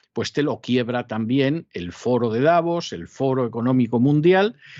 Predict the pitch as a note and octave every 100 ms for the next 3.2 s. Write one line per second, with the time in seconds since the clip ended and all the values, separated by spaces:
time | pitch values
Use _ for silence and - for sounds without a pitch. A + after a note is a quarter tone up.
0 | - - D3 D#3+ D3 F3 F#3 - A2 -
1 | G2+ B2+ C3+ C3 C3+ D3 G2 F#2 - -
2 | C#3 A#2+ A#2+ G#2 G2+ G2 F2+ F2+ F2 -
3 | - -